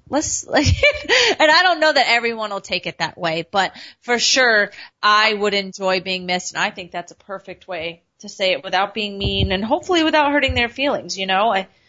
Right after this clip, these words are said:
I think that's great. So, John, you have been awesome. Thank you so much for, for all your advice. Great,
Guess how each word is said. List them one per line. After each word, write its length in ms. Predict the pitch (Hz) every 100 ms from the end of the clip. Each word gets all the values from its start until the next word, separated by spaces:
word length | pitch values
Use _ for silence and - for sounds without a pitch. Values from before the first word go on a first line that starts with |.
| _ - -
I 100 | 202
think 180 | 190
that's 200 | 190 180 -
great. 360 | 170 165 -
So, 340 | - 196 175 - 185 -
John, 560 | 269 262 254 247 240
you 480 | 214 196 254 277 285
have 400 | 320 240 240 233
been 160 | 233 226
awesome. 540 | 208 254 - 240 185 196
Thank 360 | 202 208 208
you 80 | 240
so 280 | - 233 233 _ 214
much 240 | 220 220
for, 460 | - 220 220 208 -
for 140 | 214 -
all 180 | 202
your 160 | 202 208 208
advice. 580 | 185 180 190 208 175 -
Great, 260 | 202 -